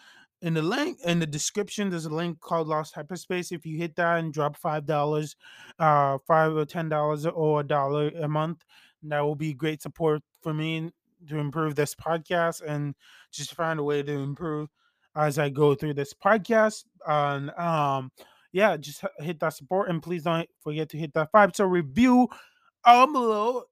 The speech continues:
and that's gonna help, uh, other people find this podcast, so this podcast helps them.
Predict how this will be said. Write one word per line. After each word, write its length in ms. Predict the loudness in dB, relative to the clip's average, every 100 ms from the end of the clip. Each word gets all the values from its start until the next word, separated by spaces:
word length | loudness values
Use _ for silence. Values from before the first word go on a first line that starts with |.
| -10
and 580 | -6 -6 -6 -8 -12 -8
that's 480 | -6 -6 -10 -14
gonna 220 | -6 -2 0
help, 260 | -2 -4 _ _
uh, 520 | -2 0 0 -2 -4 -8 _ _ _ _ -6
other 200 | -4 -4
people 280 | -6 -8 -6
find 280 | -6 -4
this 160 | -8 -14 _
podcast, 380 | -10 -8 -6 -8
so 100 | -10
this 220 | -12 -14
podcast 560 | -10 -10 -8 -12 -12 -20 _ _ _ _ _ -10
helps 280 | -10 -8
them. 460 | -4 -2 0 -2